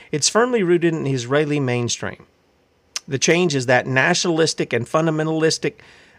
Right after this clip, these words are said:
ideologies are dominant in Israeli society,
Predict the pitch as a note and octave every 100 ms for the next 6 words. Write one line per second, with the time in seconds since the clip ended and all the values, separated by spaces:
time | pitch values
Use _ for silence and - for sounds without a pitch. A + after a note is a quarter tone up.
0 | _ C#3+ E3+ F3 D3+ D3+ C#3 D3 C3+ B2
1 | A2+ C#3 D#3 E3 D3 C3+ B2+ C#3+ B2 B2
2 | A#2+ A#2 C3+ - D#3 D3 A2 F#2+